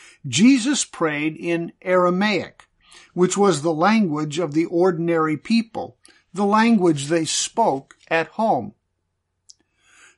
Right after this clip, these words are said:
Jeremias, a German scholar, argues that all of Jesus' prayers were spoken originally in Aramaic,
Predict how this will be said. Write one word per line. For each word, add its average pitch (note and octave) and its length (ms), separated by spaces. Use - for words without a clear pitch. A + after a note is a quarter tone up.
Jeremias, G#3+ 640
a E3+ 80
German F3 400
scholar, F3+ 560
argues D3 600
that D#3 180
all G#3 520
of D3 180
Jesus' D3+ 480
prayers B2+ 440
were D3 200
spoken F#3+ 600
originally D3 880
in D#3 120
Aramaic, D#3+ 840